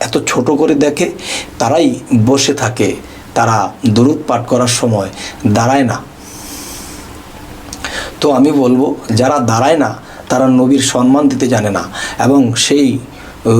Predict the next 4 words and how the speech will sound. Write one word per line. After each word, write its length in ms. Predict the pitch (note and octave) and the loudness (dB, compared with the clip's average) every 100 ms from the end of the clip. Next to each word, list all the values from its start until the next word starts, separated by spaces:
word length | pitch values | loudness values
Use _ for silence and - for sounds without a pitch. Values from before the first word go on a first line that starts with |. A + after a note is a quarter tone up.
| A#2 | 4
রবি, 440 | A#2+ C3+ C#3+ D3 - | 4 4 4 2 4
নবীজির, 800 | C3+ C3 C3+ C#3 C#3 D3 C3+ C3+ C3+ - - - | 4 6 6 6 4 4 4 2 -4 -12 -20 -4
এ, 380 | A2+ A2 A2+ G#2+ G#2+ | 0 2 4 4 4
রুহানি 460 | B2+ E3+ F3 E3+ | 2 2 2 0